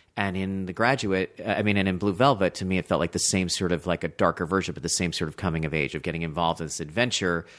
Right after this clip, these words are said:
because you're exploring your carnal, darker side. And you're gonna, you know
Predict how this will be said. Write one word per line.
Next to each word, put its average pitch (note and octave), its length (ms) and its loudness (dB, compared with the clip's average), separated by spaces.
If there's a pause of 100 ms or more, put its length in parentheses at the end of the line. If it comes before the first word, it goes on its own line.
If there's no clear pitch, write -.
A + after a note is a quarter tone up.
(280)
because F#2+ 340 0
you're F2+ 200 6
exploring F#2 760 4
your E2 420 4
carnal, E2 800 2
darker E2 320 2
side. D2 560 0 (460)
And F2 400 2
you're F2+ 300 0
gonna, F#2 500 2
you F#2+ 80 -6
know F2+ 320 0